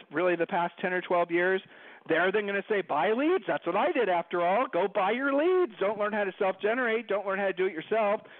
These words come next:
Don't learn how to, learn how to be able to build a profitable business so with that profit you can reinvest it and you can be rich." They're not going to say that. They're gonna say, "Well, thirty-five percent," then what you guys are gonna do is you're gonna s-, start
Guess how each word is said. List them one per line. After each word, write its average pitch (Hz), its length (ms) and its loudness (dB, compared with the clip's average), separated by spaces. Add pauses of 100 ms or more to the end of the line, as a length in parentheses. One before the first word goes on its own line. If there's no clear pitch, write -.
(140)
Don't 220 160 2
learn 202 200 0
how 196 60 0
to, - 340 -14
learn 196 200 0
how 196 100 0
to 185 60 0
be 180 140 2
able 190 100 2
to 185 80 -20
build 180 160 0
a 165 60 -2
profitable 185 440 -2
business 196 380 -2 (480)
so 190 80 2
with 180 100 2
that 175 180 0
profit 202 400 0
you 165 140 -2
can 165 140 -6
reinvest 170 520 0
it 180 40 -2
and 156 80 -8
you 156 80 -6
can 165 120 -6
be 156 120 0
rich." 196 280 0 (120)
They're 160 160 0
not 220 240 -2
going 226 220 0
to 208 180 -2
say 226 220 2
that. 135 280 -2 (460)
They're 185 160 0
gonna 196 240 -4
say, 180 160 2
"Well, 254 320 0 (340)
thirty-five 240 440 0
percent," 277 440 0 (240)
then 254 160 0
what 262 160 -2
you 277 60 -2
guys 254 260 0
are - 40 -10
gonna 240 180 -2
do 247 420 0 (280)
is 208 160 -2
you're 240 100 0
gonna 254 140 -2
s-, - 220 -10 (160)
start 240 260 0